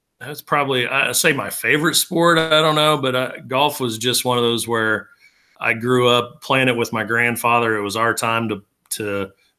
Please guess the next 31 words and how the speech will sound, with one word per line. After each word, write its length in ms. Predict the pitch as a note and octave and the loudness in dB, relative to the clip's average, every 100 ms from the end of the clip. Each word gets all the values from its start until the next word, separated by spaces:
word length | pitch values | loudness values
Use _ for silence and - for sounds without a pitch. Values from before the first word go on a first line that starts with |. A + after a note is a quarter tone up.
| A#2+ | 0
be 140 | B2+ | 2
together, 600 | B2 A#2 A#2+ A#2+ A#2 A2+ | 2 4 4 4 4 2
and 240 | G#2+ G#2 | 0 -4
he 140 | G#2+ B2 | -4 -2
taught 220 | B2 A#2+ | 0 -2
me 80 | A2+ | -2
how 100 | A#2 | -2
to 80 | A2 | -2
play 220 | A#2+ A2+ | -2 0
the 80 | G#2+ | 0
game. 380 | A2+ A2+ A2+ | 0 0 0
And, 880 | G#2 G2 _ _ _ _ _ _ - G#2 | -2 -8 _ _ _ _ _ _ -8 -6
um, 560 | G2 G2 G2 G2 G2 _ _ - - A2 | -6 -6 -8 -12 -14 _ _ -20 -16 -2
man, 200 | A2 A2 | 0 0
it's, 260 | G#2+ - A#2+ A#2+ A2+ | -2 -4 -8 -8 -6
that's 240 | C3 D3+ | -2 -2
probably 340 | - C#3 B2+ A#2 | 0 0 2 2
the 100 | A2 | 0
one 220 | A2+ A2+ | 0 -2
that's 240 | G#2 - _ _ - | -2 -8 _ _ -20
closer 300 | - B2 A#2+ | -4 -4 -2
to 60 | G#2+ | -4
my 140 | G#2+ | -4
heart 300 | G2+ A2+ A2+ | -2 0 0
just 200 | G#2 G#2 | 0 -4
because 300 | G2+ A#2+ A2 | -6 -4 -4
of 80 | G2 | -4
the 60 | F#2 | -8
time 280 | G#2+ G#2 G2 | -6 -6 -4
spent 340 | - G2+ G2+ | -6 -6 -8
with, 120 | F#2+ | -10